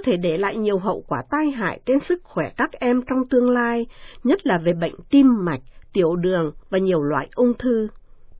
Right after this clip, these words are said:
Hồi năm hai nghìn không trăm mười hai,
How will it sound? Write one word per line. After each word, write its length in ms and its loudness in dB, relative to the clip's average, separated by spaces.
Hồi 300 -2
năm 380 -2
hai 200 -2
nghìn 240 -2
không 300 -4
trăm 300 -4
mười 160 -4
hai, 420 -4